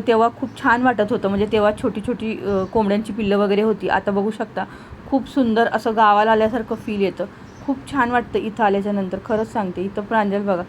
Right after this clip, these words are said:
तिथं पूर्ण गायांना हात लावायलाच चालली होती. इथं ते जाळ वगैरे केलेलं आहे, मच्छर वगैरे असतील तर त्यासाठी. आणि इथं खूप सुंदर असं वाटत होतं,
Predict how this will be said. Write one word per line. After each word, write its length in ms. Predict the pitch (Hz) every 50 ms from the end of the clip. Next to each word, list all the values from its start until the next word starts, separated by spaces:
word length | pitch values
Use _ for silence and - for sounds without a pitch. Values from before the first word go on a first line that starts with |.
| - - - - - - -
तिथं 180 | 214 202 - 233
पूर्ण 260 | 202 - 240 226 220
गायांना 440 | 226 202 226 214 208 208 214 214 220
हात 180 | 220 240 220 214 -
लावायलाच 360 | 220 214 214 214 214 226 -
चालली 300 | - 247 220 190 196 190
होती. 220 | 190 190 190 - 196
इथं 160 | 190 - 202 190
ते 80 | 208 208
जाळ 300 | 180 214 196 190 196 202
वगैरे 260 | 208 196 208 202 208
केलेलं 360 | 208 - 220 208 226 233 247
आहे, 220 | 233 220 196 208 - - - - - - - - - - - - - - - -
मच्छर 500 | - 185 190 208 220 214 214 - 269 233
वगैरे 260 | 233 233 226 233 233
असतील 340 | 233 226 226 - 233 208 196
तर 80 | 226 214
त्यासाठी. 560 | 214 226 208 208 208 240 208 196 - 214 233 - -
आणि 180 | 202 190 196
इथं 240 | 202 196 - 202 214 247 - - - - - - - - - - - - - - - - - - - - - - - - - - - - - - -
खूप 280 | - 262 262 254 -
सुंदर 420 | - - 277 247 226 220 214 220 208
असं 300 | - - 196 - 262 233
वाटत 320 | 226 214 208 - 208 202
होतं, 220 | 214 202 202 190